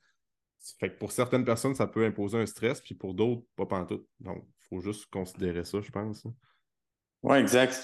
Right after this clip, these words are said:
Speaker 2: tout le temps personnalisé, là, selon le, le type
Speaker 1: Mhm.
Speaker 2: de personne, mais
Speaker 1: Mhm.
Speaker 2: moi, je trouve que aussi, c'est, c'est qu'il y a des gens qui vont dire, « Ah, ben, j'écoute mon corps. »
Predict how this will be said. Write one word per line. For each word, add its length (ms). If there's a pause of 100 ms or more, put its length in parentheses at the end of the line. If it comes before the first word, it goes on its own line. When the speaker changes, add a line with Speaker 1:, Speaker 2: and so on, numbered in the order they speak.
Speaker 2:
tout 120
le 80
temps 100
personnalisé, 720
là, 180
selon 400
le, 220
le 240
type 140
Speaker 1:
Mhm. 60
Speaker 2:
de 60
personne, 580
mais 360
Speaker 1:
Mhm. 120 (1500)
Speaker 2:
moi, 200
je 120
trouve 300
que 340 (100)
aussi, 300
c'est, 240
c'est 200
qu'il 120
y 40
a 20
des 180
gens 240
qui 120
vont 160
dire, « 220
Ah, 280
ben, 520
j'écoute 340
mon 180
corps. » 600